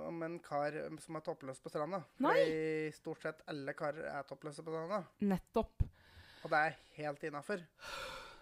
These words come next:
Speaker 2: Så jeg, jeg kjenner jeg blir litt
Speaker 1: Og det er jo
Speaker 2: svett.
Speaker 1: karer som også har, eh,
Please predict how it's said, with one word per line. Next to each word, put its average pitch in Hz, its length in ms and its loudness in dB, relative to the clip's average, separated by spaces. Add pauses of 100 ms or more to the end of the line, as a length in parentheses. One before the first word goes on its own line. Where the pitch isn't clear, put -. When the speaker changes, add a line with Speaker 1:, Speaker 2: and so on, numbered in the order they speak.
(520)
Speaker 2:
Så 269 140 -2
jeg, - 240 -2
jeg 285 140 4
kjenner 254 260 0
jeg 254 60 0
blir 240 140 -2
litt 170 100 8
Speaker 1:
Og 170 120 10
det 175 80 10
er 165 140 12
jo 180 80 10
Speaker 2:
svett. 185 580 6
Speaker 1:
karer 151 300 4
som 175 160 -6
også 156 180 -2
har, 151 220 2 (140)
eh, 151 760 -6